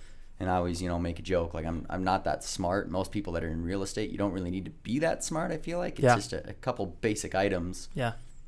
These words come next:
Speaker 1: And then from there, you know, it's, it's pretty easy. Obviously, there's operations and everything
Speaker 2: Right.
Speaker 1: else, but
Speaker 2: It can be complex if you want it, if you
Speaker 1: Absolutely.
Speaker 2: want it to be. It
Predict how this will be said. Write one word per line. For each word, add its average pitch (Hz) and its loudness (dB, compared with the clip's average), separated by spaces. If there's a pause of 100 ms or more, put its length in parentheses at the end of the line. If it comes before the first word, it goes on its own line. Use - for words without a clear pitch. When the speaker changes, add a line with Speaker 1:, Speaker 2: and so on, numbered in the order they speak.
(200)
Speaker 1:
And 95 0
then 87 2
from 90 -4
there, 90 2
you 82 0
know, 85 0
it's, - -6 (260)
it's - -10
pretty - -2
easy. 87 -2
Obviously, 82 0
there's 80 -8
operations 80 -4
and - -6 (240)
everything 110 2
Speaker 2:
Right. 90 0
Speaker 1:
else, - -6
but - -8 (140)
Speaker 2:
It 175 6
can 139 8
be 110 4
complex 135 -2
if - -4
you 135 4
want 123 12
it, - 4
if - 6
you 151 8
Speaker 1:
Absolutely. 180 12
Speaker 2:
want 135 12
it 107 2
to 139 -2
be. 110 -2
It - -8